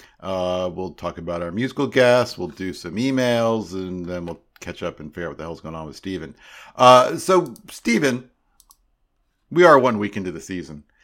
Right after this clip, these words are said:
And I was looking at, you know, I was getting ready. We know we're gonna talk about what's going on. And I was looking at the standings, and things have kind of already coalesced in a weird way. You know, if I told you right now that this is how it would end,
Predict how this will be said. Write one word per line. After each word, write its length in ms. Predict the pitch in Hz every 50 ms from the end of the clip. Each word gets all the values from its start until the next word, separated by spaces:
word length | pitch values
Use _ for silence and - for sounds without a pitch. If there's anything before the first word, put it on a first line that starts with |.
| _ _ -
And 140 | - 147 170
I 100 | 170 175
was 160 | 175 170 -
looking 280 | - - - 196 156
at, 180 | 143 127 - 117
you 80 | 135 131
know, 80 | 110
I 40 | 104
was 80 | 110 104
getting 180 | 151 147 135
ready. 160 | 120 107 104
We 120 | 107 120 127
know 140 | 120 104 98
we're 80 | 101
gonna 120 | 104 107 104
talk 240 | - 101 98 -
about 400 | 104 87 98 95 95 90 - _
what's 260 | - 90 90 92 - -
going 320 | - 101 98 101 98 85
on. 220 | 90 87 87 85
And 80 | 87 90
I 40 | 92
was 140 | 98 95 -
looking 220 | 131 - 135 123
at 100 | 110 -
the 80 | - 98
standings, 720 | - - 139 147 156 151 123 95 95 95 95 87 - _ _ _ _ _ _ _ _ _ _ _ _ _ _ -
and 240 | 139 127 127 -
things 240 | - 226 254 262 247
have 140 | 247 156 -
kind 320 | - - - 156 196 214
of 120 | 208 - 113
already 460 | 104 104 127 185 175 156 151 135 131
coalesced 640 | 110 - - 131 135 131 117 107 127 165 165 - -
in 100 | 110 95
a 80 | 92
weird 300 | 90 85 90 85 82 78
way. 340 | 80 85 80 76 69 - - _ _ _ _ _ _ _
You 120 | - 117 127
know, 100 | 131 131
if 100 | 127 147
I 140 | 156 185 202
told 360 | 196 - 143 143 139 117 104
you 140 | 101 101 90
right 240 | 98 98 98 87
now 480 | 101 107 110 101 87 85 82 85 85 _ _ _ _ _ _ _ _ _ _ _ _ -
that 240 | 104 95 87 73
this 160 | 101 120 120 123
is 80 | 110
how 180 | 110 104 107 101
it 40 | 92
would 140 | 87 82
end, 420 | 101 104 95 87 82 80 87 85